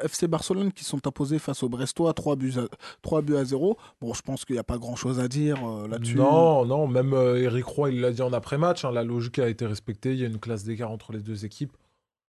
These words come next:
Speaker 2: Voilà, c'est quelque chose, euh, c'est une chose à laquelle on s'attendait. C'est loin d'être, euh, prendre trois zéro à Barcelone quand t'es Brest, euh, je pense que c'est,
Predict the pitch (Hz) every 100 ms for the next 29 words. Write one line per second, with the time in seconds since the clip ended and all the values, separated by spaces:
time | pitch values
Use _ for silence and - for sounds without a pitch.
0 | 110 117 110 101 - 104 - 123 107 107
1 | 104 104 104 101 - 117 110 110 120 113
2 | 110 120 113 104 113 113 117 135 156 156
3 | 123 123 139 143 135 - 123 123 113 -
4 | _ _ _ _ _ _ _ - 135 117
5 | - 135 139 139 139 127 - 139 143 143
6 | 127 127 120 117 143 - 113 104 - 123
7 | - 107 113 110